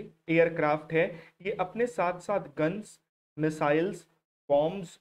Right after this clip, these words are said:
rockets, जितनी भी आपकी other weaponry हैं, उन सभी को लेकर के क्या कर सकता है, Combat में जा सकता है, right? लेकिन इसकी generation क्या है,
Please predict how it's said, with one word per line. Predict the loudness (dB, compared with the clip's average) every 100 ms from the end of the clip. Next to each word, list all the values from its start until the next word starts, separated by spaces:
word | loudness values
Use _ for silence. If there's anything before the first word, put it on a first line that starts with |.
| _
rockets, | -6 4 4 4 2 0 -4 -18 -20 _ _
जितनी | -4 -2 -4 -4
भी | -6 -2
आपकी | -4 -4 -8 -6
other | -4 0 -2
weaponry | 0 0 0 0 -2 -2
हैं, | 0 0 -2 -12 _ -6
उन | -6
सभी | -4 -6 -2 -2
को | -2 -2
लेकर | 0 0 0 -2
के | -2 -4
क्या | -2 0
कर | -2 -4
सकता | -10 -4 -2
है, | -2 -6
Combat | -2 0 0 2 2 2 -2
में | -4 -4
जा | -2 -2
सकता | -4 -14 -6 -4
है, | -4 -8 -18 _ _
right? | 4 4 4 -8 _ _ _ _
लेकिन | -4 0 -4
इसकी | -4 -8 -6 -6
generation | 2 2 2 0 -2 -2
क्या | 2 0
है, | 0